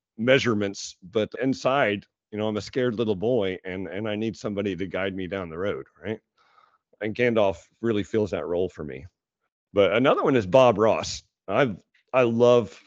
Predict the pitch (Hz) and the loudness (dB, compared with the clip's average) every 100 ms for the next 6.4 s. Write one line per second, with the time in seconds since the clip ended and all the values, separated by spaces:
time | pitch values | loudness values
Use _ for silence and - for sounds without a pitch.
0 | _ 76 98 131 123 113 85 101 120 101 | _ -8 2 6 6 4 -2 4 6 6
1 | 78 98 92 87 78 - - - 90 87 | 2 -4 -4 -4 -8 -8 -14 -12 -8 -8
2 | - - - 117 131 120 113 107 - 104 | -12 -14 -4 -2 0 0 0 0 -2 -2
3 | 107 - - _ _ _ _ - 104 104 | -2 -6 -20 _ _ _ _ -6 -4 -4
4 | - _ 104 113 107 - 143 127 - 135 | -8 _ -10 -6 -6 0 0 0 2 4
5 | 117 104 - 107 107 104 107 110 98 101 | 4 2 -2 -2 0 0 0 -2 -2 -4
6 | 85 101 90 92 | -4 -4 -4 -8